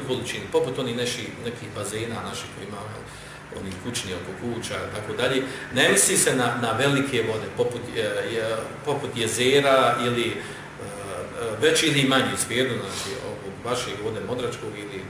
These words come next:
tamo, ovaj, e, Jablanice ili nekog drugog, znači, ne misli se na ogromne, znači, ogromna, ogromne vode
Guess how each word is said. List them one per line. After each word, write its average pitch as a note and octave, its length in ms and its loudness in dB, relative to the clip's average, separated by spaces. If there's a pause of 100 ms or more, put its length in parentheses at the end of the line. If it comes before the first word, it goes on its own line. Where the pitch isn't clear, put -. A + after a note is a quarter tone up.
tamo, A2+ 200 -6 (140)
ovaj, F#2+ 340 -6 (840)
e, F2 140 -4
Jablanice A#2 540 4
ili G#2 200 0
nekog A2+ 180 -4
drugog, B2+ 240 0
znači, A#2 260 0
ne E3+ 60 4
misli F#3 180 2
se D3 140 2
na C3 180 2
ogromne, B2+ 560 6
znači, A2+ 340 -4 (120)
ogromna, A#2 380 2 (160)
ogromne A2+ 360 0
vode A#2+ 160 6